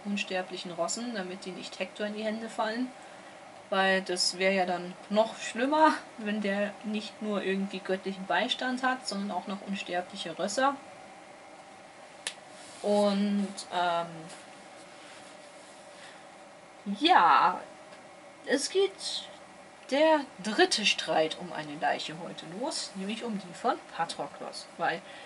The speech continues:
der trägt ja auch noch schön, äh, den Harnisch von Achill, den will man natürlich haben. Und an der Stelle sind es dann Menelaos und, ähm,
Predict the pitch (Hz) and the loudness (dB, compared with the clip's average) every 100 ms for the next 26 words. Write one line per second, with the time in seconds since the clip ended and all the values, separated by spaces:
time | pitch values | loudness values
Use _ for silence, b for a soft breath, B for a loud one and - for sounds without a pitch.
0 | B B - - - - - - - - | B B -20 -20 -20 -20 -20 -20 -20 -20
1 | - 240 247 - 294 294 285 - 233 240 | 2 2 4 0 -2 4 6 6 4 0
2 | 226 - 247 240 240 226 208 202 202 208 | -2 0 2 0 0 -2 -2 0 -2 -4
3 | 196 202 214 208 202 - 202 196 202 208 | 2 4 4 0 -4 -6 -6 -4 -6 -10
4 | - - - - - 208 202 208 160 147 | -16 -18 -20 -20 -14 -2 -2 0 -6 -6
5 | - - 175 190 196 196 190 180 - 185 | -14 -14 -8 -4 -4 -4 -6 -8 -10 -8
6 | 214 - 247 - - - - - - - | -4 -2 -2 -6 -14 -18 -20 -20 -20 -20
7 | - - - - - - - - - - | -20 -20 -20 -20 -20 -20 -20 -20 -20 -8
8 | 202 190 185 196 202 226 - 208 208 190 | -4 0 0 4 2 2 0 0 2 -2
9 | 190 - - 185 185 170 175 180 190 254 | -2 -4 -4 -2 -4 -6 -6 2 8 10
10 | 302 339 - - 202 196 - - - 180 | 8 4 -2 -4 -2 -2 -4 -8 -4 -6
11 | 170 160 170 | -6 -8 -12